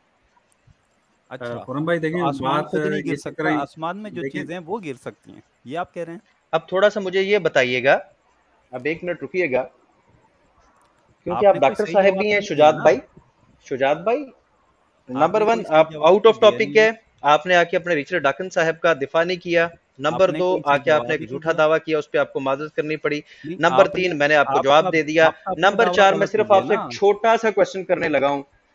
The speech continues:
Speaker 3: साइंस किसे कहते हैं, साइंस की definition कर दें। वैसे तो आप doctor साहब हैं, अपने आप को doctor बतल-,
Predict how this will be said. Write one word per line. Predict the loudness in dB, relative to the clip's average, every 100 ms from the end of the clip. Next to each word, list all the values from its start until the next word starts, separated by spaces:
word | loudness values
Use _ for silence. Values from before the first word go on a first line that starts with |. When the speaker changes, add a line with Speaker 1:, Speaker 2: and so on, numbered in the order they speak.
| -20
Speaker 3:
साइंस | 2 4 4 2
किसे | -2 -2
कहते | 0 0 -2
हैं, |
साइंस | -2 -2 -2
की | 0
definition | 0 2 -4 -4
कर | -4 -2
दें। | -2
वैसे | -4 -4
तो | -2
आप | -2 -2
doctor | -4 -4
साहब | -4 -4
हैं, | -2 -4
अपने | -4 -6
आप | -6
को | -6
doctor | -8 -6 -8 -8
बतल-, | -8 -8